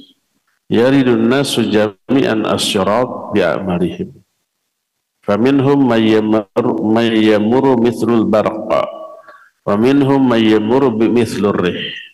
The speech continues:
Manusia semuanya akan wurud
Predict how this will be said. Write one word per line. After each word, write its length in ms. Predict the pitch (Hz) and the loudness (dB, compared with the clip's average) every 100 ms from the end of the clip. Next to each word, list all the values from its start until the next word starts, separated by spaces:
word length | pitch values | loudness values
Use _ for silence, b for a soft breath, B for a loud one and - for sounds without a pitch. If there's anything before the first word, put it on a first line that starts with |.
| _ _ _ _ _ _ _ _ _ _ _ _ 117 | _ _ _ _ _ _ _ _ _ _ _ _ -2
Manusia 480 | 123 175 - 165 | 2 2 2 0
semuanya 800 | 160 - 135 135 139 147 156 - | 0 0 0 2 2 2 0 0
akan 280 | 123 131 135 139 - | -2 0 0 0 0
wurud 560 | 123 139 143 127 - | 2 4 4 2 -2